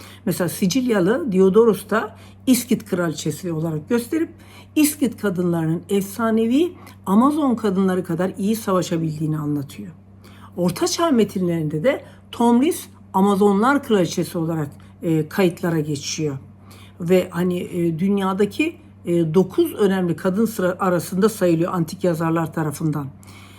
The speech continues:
İşte tarihe yön veren bu büyük Türk kadını biz, kadınını biz yeterince tanımıyoruz diye düşünüyorum. E, onun için, e, hani ama Batılılar mesela tanıyor.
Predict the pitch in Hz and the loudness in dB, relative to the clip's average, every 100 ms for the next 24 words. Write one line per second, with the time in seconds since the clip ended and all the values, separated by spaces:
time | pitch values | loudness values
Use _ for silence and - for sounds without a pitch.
0 | - 294 269 269 262 294 320 330 226 208 | 0 2 4 2 0 -2 0 4 4 4
1 | 262 269 208 175 180 226 208 285 - - | 2 2 2 0 2 2 4 2 0 -6
2 | 339 214 185 508 440 - 277 320 - - | -2 0 4 2 0 0 2 0 -6 -10
3 | - 370 403 - 233 226 254 269 415 320 | 2 4 2 2 2 4 2 0 4 4
4 | 403 - - - - 277 311 392 381 330 | 4 0 -16 -10 4 4 4 2 2 2
5 | 403 - 302 339 311 269 214 160 175 165 | 0 -2 2 6 6 6 4 4 2 2
6 | 160 - 165 160 160 254 - - - - | 0 -2 0 2 2 0 -4 -14 -20 -20
7 | - - 175 170 170 - 233 302 403 - | -16 -4 -2 0 -2 0 2 4 2 0
8 | 277 269 - 196 185 180 175 175 220 - | 0 -2 -2 0 2 0 -2 0 0 -2
9 | - - - 214 262 202 196 254 262 427 | -10 -10 2 4 4 2 2 0 2 2
10 | 330 - 320 - 277 285 427 254 | 0 -2 -4 0 2 4 2 0